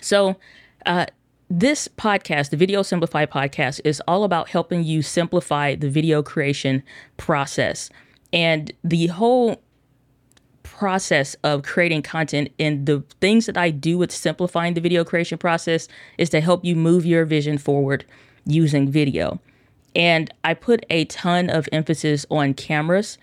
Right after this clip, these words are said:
because the gear and the stuff that you use to make the videos and to actually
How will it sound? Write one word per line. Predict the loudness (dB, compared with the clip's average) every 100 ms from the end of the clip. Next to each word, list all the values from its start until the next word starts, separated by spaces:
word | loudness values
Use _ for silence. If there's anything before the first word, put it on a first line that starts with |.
| -20 -4
because | -2 0 0 2 2 -2 -14 _ -10
the | -2 0
gear | 0 2 2 2
and | 0 0
the | -2
stuff | -2 -4 0
that | -2 -2 -4
you |
use | -2 0 2 4 2 -2 -8 -20 _ _ -8
to | 0
make | 2 4 4 4 2 -2
the | -2
videos | 0 2 2 2 0 -2 -4
and | -4
to | -4 -4
actually | -6 -6 -4 0 0 0